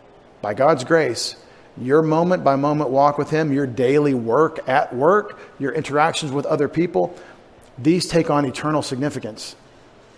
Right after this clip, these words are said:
They take on eternal significance because they are representing, they are adorning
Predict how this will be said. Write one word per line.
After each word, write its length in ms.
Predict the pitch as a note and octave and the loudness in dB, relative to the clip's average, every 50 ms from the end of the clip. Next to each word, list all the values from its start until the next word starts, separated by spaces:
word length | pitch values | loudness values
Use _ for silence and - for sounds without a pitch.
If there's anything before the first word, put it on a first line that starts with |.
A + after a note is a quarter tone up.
| - - - - - | -20 -20 -20 -16 -12
They 80 | - C3 | -10 -4
take 160 | - D#3 D3+ | 0 0 2
on 100 | D3 C#3 | 2 2
eternal 320 | C3 B2 - - D#3 E3 D3+ | 0 -2 -2 -2 0 0 0
significance 600 | - D3 B2+ C3+ D3+ C#3 - B2 B2 A2+ - - | 0 -2 -2 -2 -2 -4 -4 -6 -6 -8 -8 -10
because 360 | - - - B2+ B2+ G#2+ G#2+ | -8 -4 -2 -2 -2 -2 -2
they 120 | B2+ B2 | -4 -2
are 120 | A#2+ A#2 G#2+ | -2 -2 -2
representing, 720 | G2+ G#2+ B2+ C3+ C3 - C3+ A2+ A#2+ C3+ B2+ - A#2+ A2+ | -2 -2 -2 -2 0 -2 -2 -2 -2 -2 -4 -4 -4 -4
they 100 | A#2 A#2 | -4 -4
are 60 | A2 | -4
adorning 460 | G#2+ G#2+ C3+ D3 D3 C3 A2 G2 F#2 | -2 -2 0 0 0 -2 -2 -6 -10